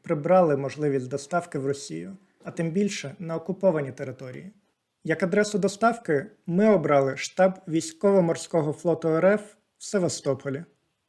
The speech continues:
Виглядає так, що Росія недосяжна через будь-які з моїх служб доставки,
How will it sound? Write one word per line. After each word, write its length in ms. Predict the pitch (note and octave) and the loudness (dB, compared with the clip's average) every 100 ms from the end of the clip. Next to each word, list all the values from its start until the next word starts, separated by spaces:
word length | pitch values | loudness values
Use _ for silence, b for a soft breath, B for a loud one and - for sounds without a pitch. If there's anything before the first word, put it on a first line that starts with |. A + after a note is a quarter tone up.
| _ | _
Виглядає 640 | F#3 G3 A3 A#3 G#3+ A#3 A#3 | -2 0 2 2 2 2 0
так, 420 | A#3 A#3+ A#3+ A#3+ _ _ | -2 -2 -4 -8 _ _
що 240 | - - A3+ | -10 -4 -2
Росія 440 | A#3 - B3 A3+ | -2 -4 0 2
недосяжна 800 | G#3 G#3 G#3 G#3+ F#3 D3+ C3+ C#3 | 2 2 2 2 4 4 2 -2
через 340 | C3+ E3 D3+ C3 | -2 -2 -2 -4
будь-які 440 | F3+ F#3 D#3 C#3+ C#3 | -4 -2 -2 -2 -6
з 100 | C#3 | -6
моїх 280 | D#3 E3 | -6 -6
служб 320 | - D#3 C#3+ C3 | -6 -4 -4 -4
доставки, 760 | C3+ C3 - C3 - D#3+ F3 | -8 -6 -6 -6 -6 -14 -16